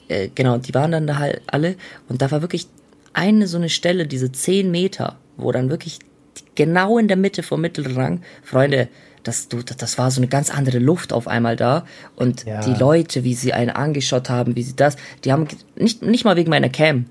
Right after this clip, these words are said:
Speaker 1: da hab ich ja nicht mal gefilmt, ich hab nur ganz kurz
Speaker 2: Ja.
Speaker 1: die Trommeln gefilmt, aber die haben einfach gesehen, wir sind nicht von hier,
Speaker 2: Genau.
Speaker 1: aber wir können ja auch nichts dafür, Mann. Ich, also ich hab die Seite, ich sag jetzt mal nicht, wo ich sie gekauft hab, aber die Tickets hab ich auf einer
Speaker 2: Ja.
Speaker 1: Wiederverkaufsseite einfach erworben,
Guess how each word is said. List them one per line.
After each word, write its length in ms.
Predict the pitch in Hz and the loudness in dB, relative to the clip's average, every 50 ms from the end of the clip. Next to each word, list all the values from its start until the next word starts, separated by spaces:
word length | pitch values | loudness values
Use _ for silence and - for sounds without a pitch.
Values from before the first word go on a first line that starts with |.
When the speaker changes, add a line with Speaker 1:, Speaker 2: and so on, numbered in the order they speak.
| - _ | -6 _
Speaker 1:
da 80 | 120 123 | 0 0
hab 60 | 127 | 0
ich 120 | 143 - 131 | 2 2 2
ja 100 | 123 123 | 2 2
nicht 240 | 131 135 131 - | 0 -2 -4 -4
mal 100 | 127 117 | -4 -4
gefilmt, 360 | 120 123 - - 131 123 117 - | -4 -2 0 0 0 0 0 -2
ich 60 | 127 | -4
hab 100 | 131 131 | -4 -2
nur 60 | 123 | 0
ganz 180 | 123 120 120 - | 0 0 0 2
kurz 140 | 117 117 117 | 0 0 2
Speaker 2:
Ja. 40 | - | 0
Speaker 1:
die 80 | 120 117 | -2 0
Trommeln 280 | - 131 147 139 127 113 | 2 2 2 2 0 0
gefilmt, 360 | 120 - 123 139 156 170 - - - - - - | 0 0 0 0 0 -2 -6 -12 -18 -14 -4 0
aber 140 | 113 131 | 2 4
die 60 | 131 160 | 4 4
haben 100 | 170 185 | 4 2
einfach 140 | 165 147 | 0 -2
gesehen, 240 | - 139 143 170 160 143 | -2 -2 0 2 2 2
wir 60 | 131 | 0
sind 120 | 135 160 175 | 2 0 0
nicht 140 | 156 - | 0 0
von 140 | - 131 120 117 | 0 0 0 2
hier, 280 | 117 139 190 294 392 - - _ _ - - - - - - - - - - - - - | 2 2 0 0 0 -4 -10 _ _ -20 -20 -20 -20 -20 -20 -20 -20 -20 -20 -20 -6 -2
Speaker 2:
Genau. 320 | - 117 113 110 107 107 | 0 0 0 0 0 0
Speaker 1:
aber 220 | 107 143 151 147 135 | 0 2 2 2 2
wir 80 | 139 131 | 0 0
können 180 | - 170 170 | 0 2 2
ja 80 | 165 - | 4 4
auch 100 | 135 175 | 4 4
nichts 200 | 190 175 175 - | 2 2 0 -2
dafür, 320 | - 131 131 - 139 131 | -2 -2 0 0 2 4
Mann. 200 | 127 123 120 123 - | 4 4 2 0 -2
Ich, 300 | - 127 131 - - - - | -6 -8 -6 -4 -2 0 0
also 100 | 127 135 | 0 -2
ich 80 | 131 | -4
hab 80 | 135 131 | -6 -4
die 200 | - 135 113 - - - - - - - - - - | -2 0 0 0 -2 -6 -10 -18 -20 -20 -18 -12 -8
Seite, 360 | - - 127 131 131 139 123 | -2 0 2 2 2 2 -2
ich 180 | - 131 - | -4 -4 -2
sag 140 | - 120 117 131 | -2 -2 -2 -2
jetzt 100 | 127 - | -2 0
mal 80 | 113 | 0
nicht, 160 | 113 113 - | -2 0 0
wo 40 | 127 | -2
ich 100 | 117 113 | -2 0
sie 120 | - 131 117 | 0 -2 -2
gekauft 360 | 120 - 135 139 143 - - | 0 2 2 2 2 2 0
hab, 100 | 135 120 | 0 2
aber 140 | 117 113 110 | 2 0 0
die 120 | 110 - | -4 -4
Tickets 300 | - - 127 - - - | -6 -6 -4 -4 -4 -4
hab 80 | - - | -2 -2
ich 120 | 120 120 | 0 -2
auf 120 | 110 107 - | -2 -2 0
einer 220 | 113 113 - - | 2 2 0 0
Speaker 2:
Ja. 60 | - | 0
Speaker 1:
Wiederverkaufsseite 840 | 131 147 160 156 - 147 - - 135 131 131 - 135 135 135 131 - | 2 2 2 2 0 -2 0 0 0 0 0 0 0 0 0 0 0
einfach 180 | 120 131 127 131 | 0 -2 0 -2
erworben, 500 | 107 123 123 127 131 131 131 131 131 | -2 2 4 4 4 4 4 2 0